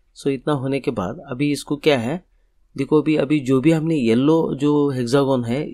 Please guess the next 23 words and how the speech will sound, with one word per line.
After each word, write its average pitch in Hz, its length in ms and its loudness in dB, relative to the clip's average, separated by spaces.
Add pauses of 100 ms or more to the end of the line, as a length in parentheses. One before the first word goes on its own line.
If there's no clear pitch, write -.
इसको - 260 -4
मुझे 143 240 4
अभी 139 140 0
डिलीट 120 300 2
करना 117 260 2
है। 123 180 -4 (840)
आप - 180 0
एक 143 180 2
एक 165 140 4
करके 165 220 2
सिलेक्ट 156 320 2
करके 156 260 0
आप 143 120 0
डिलीट 143 260 0
करेंगे 139 280 2
तो 147 120 0
इसके 139 220 0
लिए 139 120 4
क्या 139 180 2
है 143 80 -4 (120)
टाइम 127 260 2
लगता 120 280 -2
है। 160 160 -6